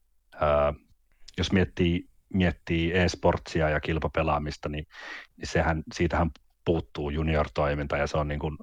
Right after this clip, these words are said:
ainahan se on harrastuspohjaltahan se lähtee, että joka kerta se lähtee siitä innostuksesta jotain peliä kohtaan, ja sit sä pelaat enemmän, ja jossain vaiheessa huomaat, että hei, mähän oon hyvä tässä, mä voisin niin kuin pelaa tätä enemmän tosissaan,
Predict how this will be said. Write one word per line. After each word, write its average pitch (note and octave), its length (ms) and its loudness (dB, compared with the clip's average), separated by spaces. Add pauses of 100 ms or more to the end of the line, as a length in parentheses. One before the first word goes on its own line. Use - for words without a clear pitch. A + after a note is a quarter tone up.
(140)
ainahan F2 300 4
se - 80 -2
on E2 100 2
harrastuspohjaltahan - 1080 0
se C#2+ 140 -8
lähtee, C#2+ 420 -2 (360)
että - 100 -4
joka - 160 0
kerta D2+ 320 -2
se D2+ 100 0
lähtee D2+ 360 0
siitä D2+ 260 -4
innostuksesta - 680 -6
jotain D2 260 -4
peliä D2+ 260 -4
kohtaan, C#2+ 440 -4
ja D2 100 0 (240)
sit - 140 -14
sä - 120 -10
pelaat D#2+ 340 2
enemmän, D2+ 340 0
ja D2 60 -2
jossain - 300 -2
vaiheessa D#2 240 0
huomaat, D2+ 400 0
että - 180 -4
hei, D#2+ 120 2
mähän D#2+ 320 2
oon D#2 120 2
hyvä A2 200 6
tässä, - 320 -2 (320)
mä F2+ 60 -2
voisin E2+ 320 4
niin D#2+ 140 -2
kuin D2+ 160 -8
pelaa D2+ 200 2
tätä D2+ 240 -2
enemmän D2+ 320 -2
tosissaan, - 500 -6